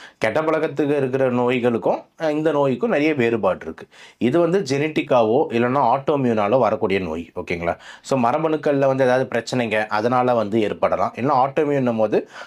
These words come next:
அவரோட எதிர்ப்பு சக்தி வந்து அவருக்கே against-ஆ மாறி இந்த மஜ்ஜையை போய் அழிக்குது, ஓகேங்களா? அதுதான் ஆட்டோமியூன்னு சொல்லுவாங்க.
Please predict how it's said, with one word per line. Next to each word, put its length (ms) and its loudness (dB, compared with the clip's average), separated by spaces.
அவரோட 380 2
எதிர்ப்பு 380 0
சக்தி 320 -6
வந்து 240 0
அவருக்கே 380 0
against-ஆ 560 -2
மாறி 340 0
இந்த 120 2
மஜ்ஜையை 400 0
போய் 160 2
அழிக்குது, 420 -4
ஓகேங்களா? 300 -6
அதுதான் 400 0
ஆட்டோமியூன்னு 380 -2
சொல்லுவாங்க. 540 -4